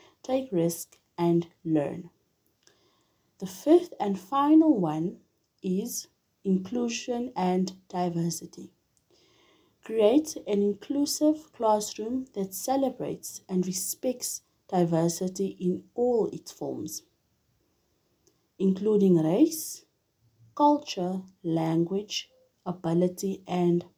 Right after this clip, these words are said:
background. Promote an environment where every child feels safe, valued, and respected.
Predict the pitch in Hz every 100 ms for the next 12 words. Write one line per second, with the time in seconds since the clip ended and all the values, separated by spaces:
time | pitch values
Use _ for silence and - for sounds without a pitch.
0 | _ 147 156 160 151 175 185 - _ _
1 | _ _ _ _ _ _ _ 196 190 185
2 | 214 - - 185 185 175 190 226 254 254
3 | - 175 175 _ 202 202 202 190 175 175
4 | 165 165 - 240 247 262 - _ _ 160
5 | 156 165 190 196 202 196 - - 175 175
6 | 175 - 180 175 - - - - -